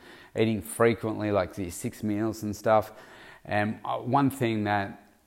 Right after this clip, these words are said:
um, a lot of the, the new mums don't do is make sure that they're consuming the right amount of calories, uh, in conjunction with their, uh, breastfeeding, because breastfeeding can burn up to, you know, like, six hundred,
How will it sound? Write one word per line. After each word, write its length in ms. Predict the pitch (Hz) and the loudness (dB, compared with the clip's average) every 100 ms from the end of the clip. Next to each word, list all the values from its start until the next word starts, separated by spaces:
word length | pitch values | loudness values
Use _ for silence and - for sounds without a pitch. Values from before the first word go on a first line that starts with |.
| _ - | _ -10
um, 320 | 107 104 101 | -8 -6 -4
a 60 | 110 | 4
lot 180 | 110 113 | 6 6
of 220 | 98 - | 4 -2
the, 300 | 107 101 98 | -2 -2 -2
the 80 | 107 | 0
new 160 | 120 | 0
mums 280 | 117 107 101 | 0 0 -2
don't 360 | - 127 196 - | 4 4 4 0
do 380 | 110 104 101 107 - - | 0 2 0 -6 -16 -8
is 160 | 107 104 | -4 0
make 220 | 117 117 | 0 0
sure 280 | - 117 110 | 0 2 2
that 120 | 95 | 2
they're 160 | 110 101 | -2 0
consuming 540 | 110 101 - 113 104 | -2 -4 -2 0 0
the 100 | 104 | 2
right 240 | 101 101 101 | 4 6 4
amount 380 | 98 98 104 | 0 0 0
of 120 | 110 107 | -2 -4
calories, 640 | 98 98 98 95 95 - - - - - - | 0 4 4 2 0 -8 -20 -20 -20 -18 -2
uh, 260 | 101 98 87 | 0 0 0
in 160 | 107 | -4
conjunction 640 | 101 101 95 101 101 - 95 | -4 -2 2 2 0 -6 -4
with 200 | 95 - | -6 -2
their, 280 | 101 92 90 95 | 0 0 -4 0
uh, 100 | 95 | 0
breastfeeding, 760 | 90 - 143 - 110 90 85 87 | 2 4 4 2 0 0 -2 -8
because 260 | - 98 | -4 -2
breastfeeding 600 | - 123 - 123 107 101 | 2 0 2 2 2 0
can 360 | - 123 180 170 - - - 117 | -2 -2 -2 -4 -10 -20 -10 -4
burn 340 | 107 113 110 | 4 4 6
up 200 | 113 107 | 2 0
to, 520 | - 113 101 92 95 - | -2 2 4 2 0 -4
you 80 | 107 | -6
know, 60 | 95 | -4
like, 180 | 98 | -4
six 300 | - 151 143 | -4 -4 -2
hundred, 420 | 120 117 101 98 | 0 0 2 0